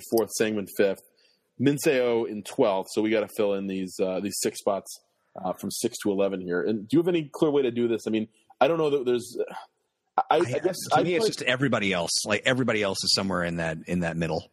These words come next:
Speaker 1: I guess. Where do you put Jinho? Because Jinho's in kind of a weird spot here. He just had his, he, he was given half of a win. He just had his ally eliminated because he eliminated his ally.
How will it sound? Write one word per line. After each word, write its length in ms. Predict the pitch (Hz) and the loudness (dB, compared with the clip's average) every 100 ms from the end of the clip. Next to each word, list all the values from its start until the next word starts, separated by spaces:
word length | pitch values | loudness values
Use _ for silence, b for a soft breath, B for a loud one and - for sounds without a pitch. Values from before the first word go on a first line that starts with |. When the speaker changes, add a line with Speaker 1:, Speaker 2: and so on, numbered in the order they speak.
| - | -2
Speaker 1:
I 120 | 190 | -2
guess. 300 | 147 131 110 | 0 -2 0
Where 120 | 147 | -2
do 60 | 202 | -2
you 60 | 233 | -2
put 180 | 220 120 | -4 -2
Jinho? 380 | 117 113 95 | -2 -2 -4
Because 240 | 92 120 107 | -4 -6 -2
Jinho's 320 | 180 208 156 | -2 0 -2
in 80 | 120 | -4
kind 180 | 139 113 | -2 -2
of 40 | |
a 20 | |
weird 200 | 101 101 - | -2 -4 -4
spot 280 | 101 95 | -4 -4
here. 180 | 98 92 | -4 -6
He 140 | 95 107 | -4 -4
just 240 | 135 - | -4 0
had 200 | 143 123 | 0 0
his, 300 | 113 107 98 b b b b | -2 -4 -6 b b b b
he, 140 | 131 - | -4 -4
he 160 | 120 147 | -2 0
was 160 | 135 | 0
given 280 | 117 165 185 | 2 0 2
half 240 | 156 147 | 2 2
of 80 | 139 | 2
a 40 | 123 | 0
win. 340 | 107 95 90 - - _ _ _ _ - | 2 -2 -6 -10 -20 _ _ _ _ -4
He 80 | |
just 240 | 120 160 - | 0 0 2
had 220 | 160 143 | 2 2
his 100 | 123 | 2
ally 240 | 113 113 | 2 2
eliminated 400 | 107 101 98 98 | 0 -2 -2 -4
because 220 | 101 104 95 | -2 -4 0
he 100 | 131 | 2
eliminated 440 | 143 127 117 104 | 2 0 0 -2
his 140 | 98 95 | -2 -4
ally. 260 | 90 90 | -2 -2